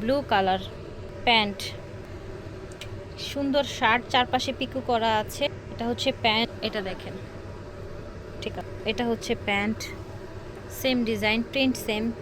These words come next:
just কালারটা চেঞ্জ। যে কোনো প্রশ্ন থাকলে ভিডিওর স্ক্রিনে দেওয়া নাম্বারে যোগাযোগ করবেন ভাইদের সাথে আপনারা। মাশাআল্লাহ, খুবই সুন্দর কালেকশন, একদম যার যেটা লাগবে অর্ডার করে ফেলবেন। আমরা আছি সোয়াগ হেরিটেজে,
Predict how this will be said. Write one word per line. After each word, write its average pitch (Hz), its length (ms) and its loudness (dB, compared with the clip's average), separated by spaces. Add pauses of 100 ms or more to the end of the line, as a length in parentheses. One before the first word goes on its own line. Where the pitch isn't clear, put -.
(100)
just 233 200 2 (180)
কালারটা 208 360 2 (120)
চেঞ্জ। 220 240 2 (220)
যে 302 140 12
কোনো 370 200 10
প্রশ্ন 381 180 6 (100)
থাকলে 370 180 10 (100)
ভিডিওর 339 300 8
স্ক্রিনে 320 340 4
দেওয়া 339 180 10
নাম্বারে 311 280 6 (100)
যোগাযোগ 285 320 6 (100)
করবেন 285 320 6
ভাইদের 240 280 8
সাথে 262 140 2 (100)
আপনারা। 240 300 4 (920)
মাশাআল্লাহ, 190 440 0
খুবই 311 280 2
সুন্দর 311 320 2
কালেকশন, 262 380 4 (240)
একদম 247 320 6 (180)
যার 269 320 12
যেটা 311 240 6
লাগবে 269 260 6
অর্ডার 233 260 8
করে 220 200 2
ফেলবেন। 175 300 0 (580)
আমরা 247 220 10
আছি 277 160 2 (100)
সোয়াগ 254 320 4
হেরিটেজে, 269 440 0